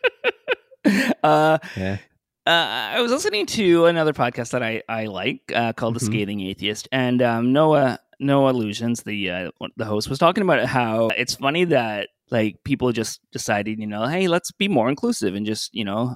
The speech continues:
Speaker 1: "Happy Holidays" is
Speaker 2: Mm-hmm.
Speaker 1: already a saying, so why don't we just say that more instead of "Merry Christmas," a little more exclusive. That's pretty much as simple as it was.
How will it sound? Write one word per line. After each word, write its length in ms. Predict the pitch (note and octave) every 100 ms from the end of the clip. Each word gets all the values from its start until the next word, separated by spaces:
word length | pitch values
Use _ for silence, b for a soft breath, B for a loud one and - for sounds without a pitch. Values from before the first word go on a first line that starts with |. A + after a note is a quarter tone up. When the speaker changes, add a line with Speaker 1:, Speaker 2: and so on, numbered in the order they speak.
| -
Speaker 1:
"Happy 260 | - C#3 C3+
Holidays" 440 | A#2+ A2 G#2+ G#2
is 100 | G#2
Speaker 2:
Mm-hmm. 80 | G2
Speaker 1:
already 280 | F2+ F2+ F2
a 40 |
saying, 360 | - F2+ A2+ G#3
so 380 | - G#2 G2+ G2
why 220 | G2 F#2
don't 180 | F#2+ E2
we 80 |
just 260 | F2 - -
say 140 | E2
that 200 | D#2 D2 -
more 260 | D2 D2 E2+
instead 220 | - G2+
of 60 | F#2
"Merry 140 | A2
Christmas," 440 | - G#3+ G3 F#3
a 60 | C#3
little 160 | C3 B2
more 140 | A2
exclusive. 640 | - - B2+ B2 B2+ B2 -
That's 280 | A2+ G#2+ -
pretty 200 | G#2+ G2
much 180 | F#2 F#2
as 120 | F2+
simple 260 | G#2 - F#2
as 100 | G#2+
it 60 |
was. 320 | B2+ C#3+ C3+